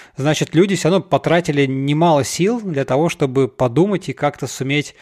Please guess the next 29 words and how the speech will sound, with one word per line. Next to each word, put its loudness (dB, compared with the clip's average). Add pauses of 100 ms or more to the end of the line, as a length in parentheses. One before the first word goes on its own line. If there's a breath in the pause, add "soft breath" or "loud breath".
(340 loud breath)
ну, -2
заложить 0
какую-то -4
архитектуру, -2
которая -4
в -8
дальнейшем -6
могла -2
бы, -6
там, -6
сказать, -18
ну, -10
не -10
подлежала 4
бы 0
сильному 0
там -2
переписыванию 2
с -4
нуля, 4
<laughs> -6
да, 4
в 4
два 2
ноль 4
переписываем 0
всё -2
с -8
нуля. -6